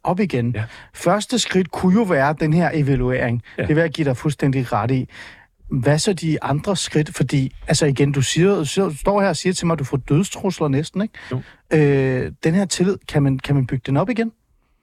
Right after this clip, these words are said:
Speaker 2: Det håber jeg da. Øh, og samlet set, altså der har jo igen, øh, <laughs> det er ikke, fordi jeg er medlem af en fanklub eller noget, men igen, Michael Bang er den rigtige at snakke med omkring det her.
Speaker 1: <laughs> Ja, ja.
Speaker 2: Fordi det er
Speaker 1: Jamen,
Speaker 2: ham,
Speaker 1: det er
Speaker 2: der
Speaker 1: han,
Speaker 2: kigger
Speaker 1: det er
Speaker 2: på
Speaker 1: han,
Speaker 2: det her.
Speaker 1: det er han.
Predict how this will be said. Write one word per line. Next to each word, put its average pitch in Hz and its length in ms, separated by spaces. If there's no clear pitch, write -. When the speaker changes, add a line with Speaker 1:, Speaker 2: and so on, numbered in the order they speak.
Speaker 2:
Det 101 80
håber 104 320
jeg 90 140
da. 90 100
Øh, 101 400
og 107 120
samlet 127 420
set, 135 280
altså 110 220
der 113 80
har 110 100
jo 107 140
igen, 120 380
øh, 104 180
<laughs> 98 80
det 104 160
er - 0
ikke, 107 100
fordi 113 180
jeg 95 320
er 95 60
medlem 107 240
af 101 80
en 101 60
fanklub 123 360
eller 110 120
noget, 107 160
men 107 180
igen, 131 260
Michael 131 280
Bang 131 200
er 127 40
den 120 100
rigtige 120 220
at 131 60
snakke 139 280
med 117 60
omkring 110 280
det 104 100
her. 101 160
Speaker 1:
<laughs> 277 100
Ja, 208 80
ja. 247 220
Speaker 2:
Fordi 120 140
det 113 100
er 123 100
Speaker 1:
Jamen, - 0
Speaker 2:
ham, 165 180
Speaker 1:
det 202 100
er 180 40
Speaker 2:
der 214 60
Speaker 1:
han, 220 120
Speaker 2:
kigger 190 140
Speaker 1:
det - 20
er 175 60
Speaker 2:
på 180 40
Speaker 1:
han, 180 100
Speaker 2:
det 98 80
her. 95 80
Speaker 1:
det 160 120
er 143 60
han. - 0